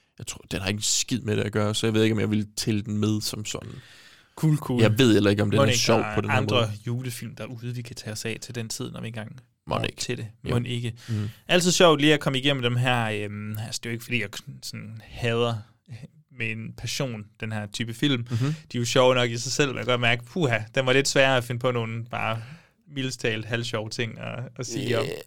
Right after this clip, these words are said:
Speaker 1: Ja.
Speaker 2: Fordi den er så
Speaker 1: Det er også, fordi du,
Speaker 2: anderledes.
Speaker 1: du skal også prøve ligesom at følge med og være sådan,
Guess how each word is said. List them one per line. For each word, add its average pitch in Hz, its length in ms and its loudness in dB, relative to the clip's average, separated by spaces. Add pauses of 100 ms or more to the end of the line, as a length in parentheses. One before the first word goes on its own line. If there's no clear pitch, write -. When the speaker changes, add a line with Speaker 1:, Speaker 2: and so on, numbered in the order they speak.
(120)
Speaker 1:
Ja. 131 360 8
Speaker 2:
Fordi 254 180 4
den 190 260 -2
er 202 120 6
så 202 140 0
Speaker 1:
Det 151 80 8
er - 20 10
også, 180 180 8
fordi 254 140 0
du, 254 100 0
Speaker 2:
anderledes. 170 460 2
Speaker 1:
du 208 100 4
skal - 180 4
også 233 200 4
prøve 220 340 10
ligesom 214 380 6
at 139 140 8
følge 139 240 8
med 127 340 10
og 196 120 10
være 127 120 10
sådan, 123 160 2